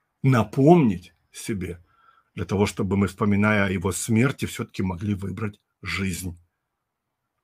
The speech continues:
Вспоминая, что Он найдёт нас везде, там, где мы Его пригласим. Когда настал вечер,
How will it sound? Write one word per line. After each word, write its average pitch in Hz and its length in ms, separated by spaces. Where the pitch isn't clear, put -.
Вспоминая, 110 500
что 110 240
Он 107 180
найдёт 95 440
нас 104 260
везде, 98 540
там, 113 340
где 92 160
мы 87 160
Его 87 240
пригласим. 85 540
Когда 127 220
настал 123 280
вечер, 123 360